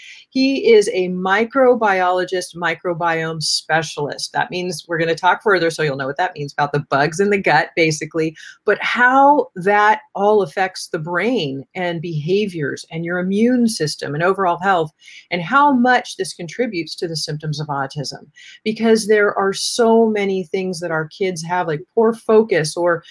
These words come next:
speech inability or their ir-, irritability, even anger and mood issues. All of these things really come from the gut.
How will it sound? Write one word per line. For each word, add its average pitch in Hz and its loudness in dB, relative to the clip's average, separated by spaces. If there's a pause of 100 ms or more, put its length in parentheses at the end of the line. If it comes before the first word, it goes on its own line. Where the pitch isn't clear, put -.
(200)
speech 233 -4
inability 175 -2
or 175 2
their 170 2
ir-, 226 6
irritability, 208 4
even 208 -4 (120)
anger 208 0
and 170 -4
mood 240 0
issues. 151 -4 (300)
All 339 4
of 381 6
these 277 2
things 240 -2
really 220 2
come 185 -6
from 151 -8
the 139 -10
gut. 151 -4